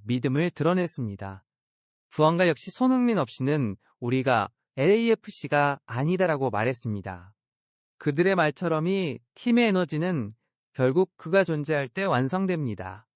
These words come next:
설령 이번 플레이오프에 나서지 못하더라 도 손흥민의 존재는 여전히 팀을 지탱하는 중심축입니다. 그리고 그는 분명 다시 일어설 겁니다. 그의 커리어가 늘 그래왔듯이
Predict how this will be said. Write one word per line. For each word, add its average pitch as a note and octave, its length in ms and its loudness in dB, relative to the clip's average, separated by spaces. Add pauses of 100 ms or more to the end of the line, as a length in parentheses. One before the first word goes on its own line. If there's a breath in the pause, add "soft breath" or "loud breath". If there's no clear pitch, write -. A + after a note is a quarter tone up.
(640)
설령 F#3 460 2
이번 D3+ 300 2
플레이오프에 G3+ 840 0
나서지 B2+ 380 -2
못하더라 A#2+ 760 -4 (580)
도 D3 140 -4
손흥민의 G#3 500 2
존재는 C#3+ 640 -4 (400)
여전히 B2+ 320 -2
팀을 G3 400 -2
지탱하는 C#3+ 720 -4
중심축입니다. C3 1000 -6 (1120)
그리고 C3+ 340 -2
그는 C#3 220 -2
분명 B2+ 480 -4
다시 - 380 -10
일어설 D3 360 -2
겁니다. G#2+ 540 -10 (720)
그의 D#3 280 -2
커리어가 E3 680 2
늘 C3 300 -4
그래왔듯이 B2 1000 -4